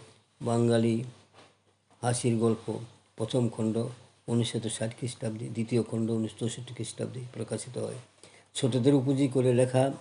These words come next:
গল্পগুলির মাঝে মাঝে তার গল্পের কারুকাজ,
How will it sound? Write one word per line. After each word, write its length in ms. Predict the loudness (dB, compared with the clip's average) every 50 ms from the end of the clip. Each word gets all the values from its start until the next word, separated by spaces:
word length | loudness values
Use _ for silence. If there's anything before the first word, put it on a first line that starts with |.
| -14 -6 2
গল্পগুলির 580 | 2 2 4 4 0 2 2 4 4 4 2 2
মাঝে 380 | -2 -2 0 0 2 4 4
মাঝে 220 | 6 6 4 4 2
তার 220 | 2 2 2 2 0 -4 -16 -20 _ _ _ _ _ _ 2
গল্পের 380 | 4 6 6 6 4 2 2 2
কারুকাজ, 460 | 2 2 2 2 2 0 -2 -6 -6